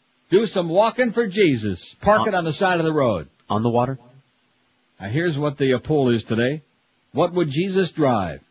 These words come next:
Speaker 1: If Jesus came back to earth, what kind of vehicle would he drive? I got eight choices on there. Do you think it's enough?
Speaker 2: Sure. Well, you didn't
Speaker 1: I
Speaker 2: like
Speaker 1: think
Speaker 2: my
Speaker 1: it's enough. But we're not
Speaker 2: electro car
Speaker 1: gonna get,
Speaker 2: choice.
Speaker 1: we're not gonna get specific, like, would he be driving, like, a, uh, you know, Toyota Celica or Supra or whatever.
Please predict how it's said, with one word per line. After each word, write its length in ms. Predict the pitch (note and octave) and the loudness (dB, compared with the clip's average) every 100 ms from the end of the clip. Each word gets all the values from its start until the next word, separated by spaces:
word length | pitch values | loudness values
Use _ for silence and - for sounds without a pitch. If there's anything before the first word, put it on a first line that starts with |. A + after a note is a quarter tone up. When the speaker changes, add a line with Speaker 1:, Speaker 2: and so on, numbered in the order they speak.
| _ _ _ _ - | _ _ _ _ -12
Speaker 1:
If 160 | G2 F#2+ | -10 -2
Jesus 400 | D#3+ G#3 G3+ - | -2 0 -4 -4
came 180 | E3+ | -4
back 240 | D3+ D3 C#3+ | -2 -2 -2
to 160 | C3 | -2
earth, 160 | E3 D#3+ | -2 -2
what 160 | D#3 D3+ | -6 -4
kind 220 | D#3 C#3+ | -4 -2
of 80 | B2 | -2
vehicle 300 | D3 D3+ D3 | -4 -2 -2
would 100 | C3+ | 0
he 100 | B2+ | 0
drive? 460 | A2 G2 D2+ C2+ _ _ _ _ _ - | 0 -2 -4 -10 _ _ _ _ _ -10
I 80 | G#2+ | -2
got 180 | C3 A2+ _ _ _ _ _ _ _ | -2 -2 _ _ _ _ _ _ _
eight 160 | E3 F#3 | -4 -2
choices 400 | G3 E3+ C3 G#2+ | -2 -2 -2 -2
on 140 | A2 | 0
there. 100 | A#2 | 0
Do 60 | B2 | -2
you 60 | B2 | -2
think 160 | C3+ | -4
it's 140 | B2+ B2+ | -2 0
enough? 280 | C3 D#3 _ _ _ _ _ _ _ _ _ _ | 0 -2 _ _ _ _ _ _ _ _ _ _
Speaker 2:
Sure. 300 | - F3 B2+ | -8 -4 -2
Well, 180 | A#2+ A2+ | -2 -2
you 100 | B2+ | -2
didn't 120 | C#3 | 0
Speaker 1:
I 40 | F#3 | 0
Speaker 2:
like 80 | |
Speaker 1:
think 120 | E3 B2+ | 0 0
Speaker 2:
my 60 | |
Speaker 1:
it's 80 | G2+ | 2
enough. 160 | A#2+ B2 | 2 4
But 100 | A#3+ | 2
we're 80 | |
not 120 | B3+ G3+ | 2 2
Speaker 2:
electro 160 | A3 | 2
car 100 | F3 | 2
Speaker 1:
gonna 60 | D3+ | 0
get, 80 | - | -4
Speaker 2:
choice. 120 | - | -4
Speaker 1:
we're 80 | B3 | 0
not 140 | G#3 | 2
gonna 140 | G3+ | 2
get 160 | E3+ E3 | 2 0
specific, 640 | - D3+ C3+ - A3 E3 D3 | -2 -4 -2 0 2 2 0
like, 180 | C#3+ | -2
would 120 | D3 D3 | 0 0
he 80 | |
be 120 | C#3 C3+ | 0 -2
driving, 380 | D3 D#3+ D#3 | 0 0 2
like, 240 | D3 C#3+ C3+ | 0 0 2
a, 260 | C3+ C3 | 2 2
uh, 200 | B2+ B2 | 2 0
you 160 | B2 C#3+ | 0 0
know, 120 | C3+ | -2
Toyota 460 | - D3+ D3 D3 C#3+ | -2 -2 -2 0 -2
Celica 560 | - F#3 E3+ D3+ C#3 | -4 -2 0 0 0
or 140 | C3 B2+ | 0 -2
Supra 380 | - F#3+ D3 C3 | 0 0 2 0
or 80 | B2+ | 0
whatever. 320 | B2+ C3 | 0 -2